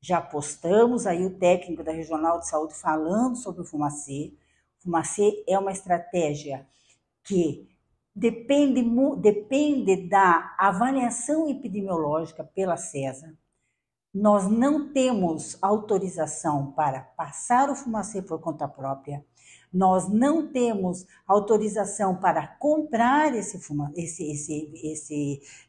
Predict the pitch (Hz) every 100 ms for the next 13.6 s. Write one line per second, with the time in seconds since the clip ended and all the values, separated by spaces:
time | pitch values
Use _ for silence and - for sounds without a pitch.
0 | - 170 151 156 175 185 - _ _ _
1 | - 220 262 277 285 - _ 220 190 180
2 | 175 233 202 247 247 - 220 156 135 -
3 | - - 240 214 156 151 208 285 359 320
4 | 311 277 311 247 190 175 180 180 143 160
5 | 165 165 170 151 151 139 214 285 - -
6 | 277 285 285 262 226 202 190 - 214 -
7 | - _ _ 190 190 175 170 143 180 -
8 | 196 175 - - 294 320 262 208 185 220
9 | 196 - 190 190 247 294 277 220 - -
10 | 294 339 302 269 220 226 208 170 156 147
11 | - - _ _ _ 269 302 330 - 240
12 | 208 202 170 175 - 180 - 143 170 220
13 | 214 - 175 170 175